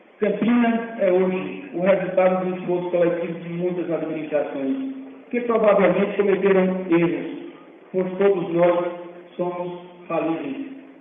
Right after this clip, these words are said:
Porém que, com absoluta certeza, tiveram acertos e muitos acertos. Começaremos a administração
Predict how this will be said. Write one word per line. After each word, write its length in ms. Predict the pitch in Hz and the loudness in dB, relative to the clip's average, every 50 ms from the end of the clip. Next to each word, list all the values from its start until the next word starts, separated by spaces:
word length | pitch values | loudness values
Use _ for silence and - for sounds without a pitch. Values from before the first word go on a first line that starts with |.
| - - - - - - | -20 -20 -20 -20 -6 0
Porém 320 | 185 190 185 196 214 226 - | 2 4 4 4 2 0 0
que, 680 | - 208 185 165 147 - - - - - - - - - | 0 2 2 2 2 0 -2 -6 -8 -10 -12 -16 -12 -8
com 80 | 180 180 | -6 -4
absoluta 640 | 175 175 208 202 - 202 196 220 - 220 202 - | -4 -4 -4 -4 -2 0 2 2 2 2 0 0
certeza, 760 | - 196 185 180 190 185 175 165 - 147 - - - - - - - - - - | 2 0 0 2 2 2 2 2 2 0 0 -2 -4 -8 -10 -12 -14 -16 -14 -12
tiveram 360 | 185 180 175 190 190 190 190 | -6 0 2 4 4 4 2
acertos 560 | 180 175 - - 190 208 208 208 - - 175 | 0 0 0 0 2 2 2 2 0 -4 -4
e 40 | 202 | -4
muitos 280 | 196 185 190 185 - 185 | -2 -2 -2 -2 0 0
acertos. 540 | 180 - - 147 156 147 - - 156 - - - - - - - - - - - - - | 0 0 0 -2 -4 -4 -4 -6 -10 -12 -14 -14 -18 -20 -20 -20 -20 -20 -20 -14 -10 -6
Começaremos 680 | 170 170 190 202 196 202 190 170 175 208 233 220 196 214 | -2 0 0 2 2 4 4 4 4 4 2 4 4 6
a 60 | 202 | 6
administração 1000 | 196 196 202 196 202 196 - 196 180 180 - 196 196 202 208 202 - - - | 6 4 4 2 0 2 4 4 4 4 4 2 2 2 2 0 -2 -6 -8